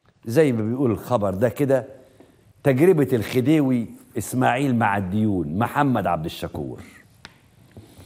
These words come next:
وهنا بيتكلم على إن الخديوي إسماعيل خامس حكام الأسرة العلوية، يعد مضرب الأمثال في الاقتراض والإسراف،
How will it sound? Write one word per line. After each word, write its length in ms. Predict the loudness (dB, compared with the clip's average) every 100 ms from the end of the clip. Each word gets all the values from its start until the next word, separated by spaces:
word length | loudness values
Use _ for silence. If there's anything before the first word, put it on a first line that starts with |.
| -20 -20 -20 2
وهنا 400 | 4 6 6 6
بيتكلم 580 | 2 2 2 4 2 2
على 380 | 2 2 2
إن 160 | 0 2
الخديوي 500 | 0 0 0 4 2
إسماعيل 560 | 0 -2 0 2 2 2 -8 -20 -20 _
خامس 480 | 2 4 4 2 0
حكام 440 | -4 2 2 4
الأسرة 400 | 2 0 -2 -2
العلوية، 680 | 0 2 4 4 4 0 -2 -14 -20 -20 _ 2
يعد 520 | 4 6 4 2 0
مضرب 680 | 2 2 2 0 2 2 2
الأمثال 680 | 0 0 -2 0 4 4 2
في 120 | 0
الاقتراض 640 | -2 -4 0 4 6 4
والإسراف، 680 | 2 0 -4 -2 -2 -2 -6